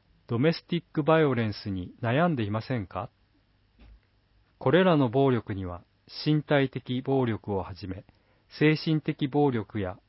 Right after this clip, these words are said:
経済的暴力など、様々なものが挙げられます。一人で考え込まずに女性相談をご利用ください。時、月曜日から金曜日、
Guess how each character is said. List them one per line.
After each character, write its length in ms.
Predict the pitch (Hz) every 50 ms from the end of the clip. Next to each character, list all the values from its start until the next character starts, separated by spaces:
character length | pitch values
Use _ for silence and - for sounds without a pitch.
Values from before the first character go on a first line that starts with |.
| _ _ -
経 220 | - 147 156 156
済 220 | 143 160 151 147
的 240 | 143 - 143 - 143
暴 220 | 131 139 143 139 131
力 240 | 117 104 - 101
な 120 | 98 95 92
ど、 200 | 82 87 85 - _ _ _ _ _ _ _ - -
様 200 | - 131 151 175
々 240 | 180 175 160 143 135
な 120 | 123 117 110
も 100 | 107 107
の 140 | 107 104
が 140 | 92 101 95
挙 180 | - 107 110 101
げ 100 | 107 104
ら 140 | 104 101 98
れ 80 | 101
ま 140 | 98 95 90
す。 60 | - - - _ _ _ _ _ _ _ _ _ _ _ _ _ _ _ _ _ _ _ _ _ _ _ _ -
一 240 | - - - 185
人 100 | 185 170
で 100 | 139 131
考 120 | - - 135 139 147 151 151 147
え 60 | 147
込 160 | 139 - 147
ま 140 | 143 139 131
ず 120 | 113 113 107
に 220 | 104 95 95 - _ _
女 140 | - - 117
性 240 | 110 - 170 170 165
相 260 | 160 - 175 165 156
談 240 | 131 131 120 110 104
を 60 | 101
ご 140 | - 101 101
利 100 | 101 104
用 220 | 104 104 101 98
く 100 | - -
だ 140 | - 98 92
さ 160 | - - 98
い。 120 | 92 87 87 _ _ _ _ _ _ _ _ _ _ _ _ _ _ _ _ _ _ _ _ _ _ _ _ _ _ _ -
時、 420 | - 123 - - - 147 151 - - _ _ _ _ _ _ _ _ _ _ _ _ _ _ _ _ _ -
月 320 | - 131 120 - - 185
曜 160 | 190 196 185 151
日 100 | 127 117
か 160 | - 120 104
ら 140 | 92 92 -
金 280 | - - 147 147 147
曜 240 | 147 147 139 123 107
日、 220 | 90 95 87 80